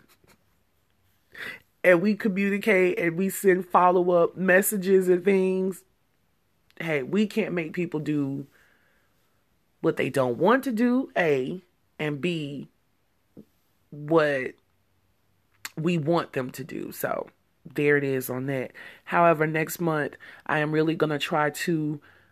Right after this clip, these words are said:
push to give us two episodes, the one that I want to do for this month and then one for next month. So hang in there with me, bear with me.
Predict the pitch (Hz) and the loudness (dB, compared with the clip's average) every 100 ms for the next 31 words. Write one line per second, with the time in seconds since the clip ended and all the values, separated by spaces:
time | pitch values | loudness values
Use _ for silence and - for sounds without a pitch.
0 | _ _ _ _ _ _ _ _ - 262 | _ _ _ _ _ _ _ _ -2 2
1 | 269 - - 190 165 156 147 143 - - | 2 2 -2 -2 0 0 0 -2 -6 -6
2 | - 302 294 294 285 262 _ - 160 151 | 0 6 8 10 8 2 _ 2 2 0
3 | 147 160 147 147 160 156 165 185 165 156 | 0 2 4 2 -2 0 0 2 2 0
4 | 151 151 147 143 151 143 - 143 254 - | 0 -2 -4 -6 -8 -6 -2 2 2 2
5 | 185 165 160 - - - - - 156 156 | 0 0 -2 -8 -20 -20 -16 -8 -4 -2
6 | 156 151 151 143 - 147 139 139 139 135 | -2 -2 -2 -4 -4 0 0 0 -4 -6
7 | - 143 139 - - 151 139 135 131 139 | -8 -6 -6 -8 -2 0 2 0 -4 -8
8 | - - - - _ _ _ _ _ - | -16 -20 -20 -20 _ _ _ _ _ -4
9 | 220 220 208 196 185 175 175 170 170 165 | 0 2 2 2 2 2 0 -2 -2 0
10 | 165 160 165 - _ - 151 175 175 175 | -2 -6 -10 -16 _ -10 -2 2 4 4
11 | 170 165 165 160 156 151 156 151 | 2 0 -4 -4 -4 -6 -6 -8